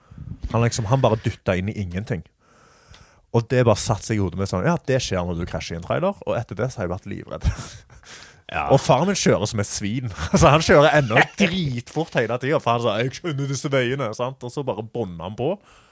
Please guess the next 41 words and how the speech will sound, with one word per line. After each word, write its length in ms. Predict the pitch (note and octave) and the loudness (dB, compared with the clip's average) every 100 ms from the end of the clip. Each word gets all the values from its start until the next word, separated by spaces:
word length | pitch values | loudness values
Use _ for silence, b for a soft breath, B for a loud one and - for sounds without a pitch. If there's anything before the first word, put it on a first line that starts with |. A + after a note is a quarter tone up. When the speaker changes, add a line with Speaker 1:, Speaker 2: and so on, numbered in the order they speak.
| b b | b b
Speaker 1:
Han 100 | C#3+ | -2
har 80 | D3+ | 2
aldri 160 | C#3 B2+ | 4 2
vært 140 | C3 | 2
i 20 | |
en 60 | A#2+ | -2
bilulykke, 400 | B2+ F3 G3+ G#3+ | -2 -2 -4 -6
men 160 | E3+ D3 | -6 -6
jeg 80 | |
er 80 | D#3 | -4
livredd. 460 | D3 G2 D#2+ F2+ B2 - _ B B B B B B B B B G2+ | -2 -4 -4 -4 -4 -6 _ B B B B B B B B B -6
Speaker 2:
Nei, 100 | G#2 C3 | -4 -2
men 140 | D3+ | 0
det 80 | F3+ - E3 | 0 0 0
er, 320 | B2 G2 G2+ G2+ | 0 -4 -6 -8
det 140 | C3 D#3 D#3 | -6 -4 -2
er 80 | C#3+ | -2
mye 160 | B2+ | -2
tilfeldigheter 640 | - C3 - C3 F#2+ - - | -2 -2 -2 -2 -4 -4 -6
og 60 | |
flaks, 260 | F#2+ - - | -6 -8 -12
altså. 160 | - G#2+ - C3+ | -12 -16 -2 4
Speaker 1:
Ja, 80 | A3 | 4
det 80 | - | 4
er 80 | - | -2
Speaker 2:
Han 160 | C3+ B2+ | 2 2
er, 80 | |
Speaker 1:
det. 100 | B3 - - - | 0 -6 0 2
Speaker 2:
han 80 | B2 | 2
Speaker 1:
Alt 20 | A#2 | 0
Speaker 2:
er 80 | - | 2
Speaker 1:
er, 80 | E4 | 4
alt 180 | F#4 - F4+ | 4 2 0
er, 40 | D4+ | 2
alt 180 | F#4+ - | 2 0
er 60 | - | 0
flaks. 320 | G#4 - - - _ | 0 -2 -6 -8 _
Speaker 2:
Ja. 240 | A#2+ D3+ - - _ _ _ _ | 0 0 -2 -14 _ _ _ _
Speaker 1:
For 160 | - B3+ | -2 0
det 80 | C#4+ | 4
meste, 400 | G#3 - A3 | 2 4 2